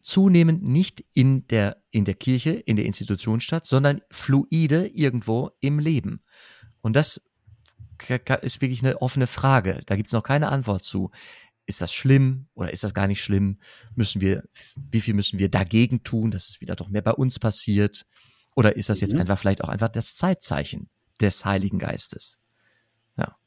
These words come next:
Speaker 2: Also, i-, i-, ist natürlich in der Tat schwierig. Also, letzten Endes ist es so, wenn man jetzt sagen will, man will als katholische Kirche überleben,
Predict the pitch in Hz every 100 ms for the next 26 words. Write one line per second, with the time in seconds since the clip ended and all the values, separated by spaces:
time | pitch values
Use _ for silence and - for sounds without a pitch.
0 | - - - - - 120 143 135 135 143
1 | 175 151 139 151 123 135 131 - 139 92
2 | - 104 113 123 107 123 151 147 127 123
3 | 135 120 123 151 139 120 120 135 143 143
4 | 135 117 127 120 - 120 131 123 117 131
5 | 120 120 101 95 120 180 262